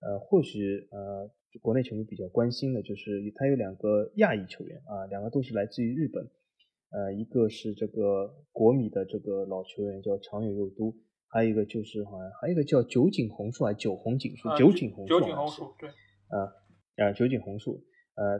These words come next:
Speaker 1: 这两个亚裔球员还是在马赛，然后酒井，酒井宏树的样子还蛮帅的，我觉得有点像以前这个沙尔克那个内田独人这个样子啊，而且也是打右后卫，所以说，呃，这，对，这是马赛比较的大的关注点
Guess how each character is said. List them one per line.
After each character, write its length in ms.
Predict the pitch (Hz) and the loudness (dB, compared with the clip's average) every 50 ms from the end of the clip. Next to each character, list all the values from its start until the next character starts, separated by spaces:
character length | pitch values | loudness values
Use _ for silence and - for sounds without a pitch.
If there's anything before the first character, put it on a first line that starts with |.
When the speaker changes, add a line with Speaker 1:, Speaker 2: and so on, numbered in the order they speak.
| - | 0
Speaker 1:
这 140 | - - 156 | 2 4 4
两 160 | 120 107 98 | 4 4 2
个 60 | 101 120 | 2 0
亚 160 | 135 123 107 | 0 0 0
裔 40 | 107 | -2
球 160 | - - 110 | -4 -4 -4
员 160 | 101 101 98 101 | -4 -4 -6 -6
还 120 | - 98 95 | -6 -6 -6
是 500 | - - - 110 107 104 101 101 - - | -6 -8 -4 -2 0 0 0 -2 -4 -2
在 160 | - 113 101 | 0 0 0
马 180 | 98 98 92 95 - | 0 -2 -6 -8 -6
赛， 180 | - 117 104 | -4 -4 -2
然 100 | 101 104 | 0 0
后 140 | 120 135 139 | 0 0 2
酒 140 | 135 175 214 | 4 6 6
井， 280 | 233 202 175 - - | 6 6 4 2 0
酒 140 | - - 170 | 2 4 6
井 100 | 208 226 | 6 6
宏 160 | 180 143 143 | 6 6 4
树 160 | 175 175 196 175 | 6 6 6 6
的 60 | 156 | 8
样 160 | 170 170 143 | 6 4 2
子 100 | - 117 | 2 0
还 60 | 110 | -2
蛮 180 | 104 98 98 98 | -2 -4 -6 -10
帅 220 | - - 143 113 | -6 -4 -4 -4
的， 80 | 101 - | -4 -6
我 60 | 87 | -8
觉 160 | - - 101 | -8 -6 -4
得 80 | 101 104 | -2 0
有 120 | 107 120 | 0 0
点 220 | 123 127 110 104 104 | 0 0 0 -2 -2
像 240 | - 131 117 107 | -2 -2 -2 -2
以 60 | 104 101 | -4 -6
前 280 | - - 107 101 107 | -8 -8 -6 -6 -2
这 140 | 107 120 107 | -2 -2 -2
个 340 | 110 113 107 104 101 101 101 98 - _ - - _ _ _ - - 139 | 0 0 2 2 2 2 0 -2 -8 _ -20 -20 _ _ _ -16 -14 -12
沙 200 | 135 - 151 135 | -2 0 2 2
尔 100 | 113 110 | 2 0
克 240 | - - 131 120 110 | 0 4 4 6 6
那 100 | 113 110 | 6 4
个 240 | 107 107 101 101 104 113 107 - - 117 110 127 | 2 2 2 2 0 -4 -6 -6 -6 -4 0 2
内 120 | 151 135 | 2 2
田 240 | 113 - 117 110 113 | 2 0 -2 -2 -2
独 200 | - 113 107 110 | -4 -4 -4 -4
人 160 | 101 101 110 107 | -4 -4 -4 -4
这 100 | 113 101 | -4 -4
个 120 | 101 95 | -2 -2
样 200 | 101 101 92 98 | -4 -4 -6 -8
子 140 | - _ - | -12 _ -16
啊， 80 | - 95 101 110 - - | -14 -12 -12 -14 -8 -6
而 80 | - 113 | -6 -4
且 140 | - 127 110 | -2 -2 -2
也 60 | 101 | -2
是 120 | - 117 | -4 -4
打 180 | - - 87 90 | -6 -6 -6 -4
右 140 | 98 110 110 | -4 -4 -4
后 180 | 107 - 107 107 | -2 -2 -2 -2
卫， 140 | 110 - | -2 -4
所 220 | - - - 113 107 | -8 -8 -4 -4 -4
以 60 | 104 | -4
说， 240 | 101 - 107 104 107 - _ _ _ _ _ _ _ | -2 -2 -2 -2 -2 -4 _ _ _ _ _ _ _
呃， 180 | 101 98 98 98 104 | -10 -8 -8 -4 2
这， 140 | - 147 - - - - - | 2 2 2 2 -4 -8 -6
对， 300 | 120 101 98 101 - _ | -4 -4 -4 -8 -12 _
这 140 | _ - 151 | _ 0 0
是 320 | 120 - - 113 101 95 92 - - | 0 0 -2 -4 -4 -4 -6 -8 -6
马 180 | 113 104 95 92 | -4 -4 -4 -4
赛 160 | - 120 107 | -4 -6 -6
比 100 | 92 104 | -6 -6
较 140 | 90 104 101 | -6 -6 -8
的 80 | 101 | -8
大 180 | 95 - 117 107 | -4 -4 -4 -2
的 60 | 92 | -2
关 220 | - - 117 110 107 | -2 -2 -2 -2 -2
注 120 | 113 104 | -6 -8
点 160 | - - - | -10 -12 -16